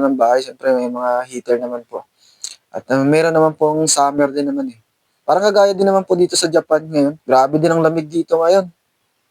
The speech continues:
Pero sa tra-, pag sa loob naman po kayong trabaho, hindi na masyado malamig din. Mainit, medyo mainit po sa loob, may gumagamit din po sila ng heater, no? Yan po yung kinagandahan din.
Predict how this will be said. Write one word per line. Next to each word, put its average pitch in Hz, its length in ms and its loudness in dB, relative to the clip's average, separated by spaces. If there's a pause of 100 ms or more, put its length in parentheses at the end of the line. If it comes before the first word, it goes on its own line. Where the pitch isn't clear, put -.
(360)
Pero 190 560 2
sa 196 160 -2
tra-, 202 320 0
pag 208 240 -2
sa 220 160 2
loob 208 80 0
naman 202 240 0
po 202 160 -2
kayong 196 160 2
trabaho, 185 320 0
hindi 185 80 -4
na 175 80 4
masyado 165 400 2
malamig 160 400 0
din. 160 160 -14 (960)
Mainit, 175 400 2
medyo 170 240 2
mainit 175 320 2
po - 80 -8
sa 170 80 -2
loob, 175 160 2
may 156 320 4
gumagamit 151 400 2
din 147 160 -10
po - 80 -16
sila 151 160 0
ng 147 160 0
heater, 135 480 -6
no? 135 80 -8 (800)
Yan 135 160 -2
po 151 80 2
yung 151 240 2
kinagandahan 143 640 0
din. 131 160 -14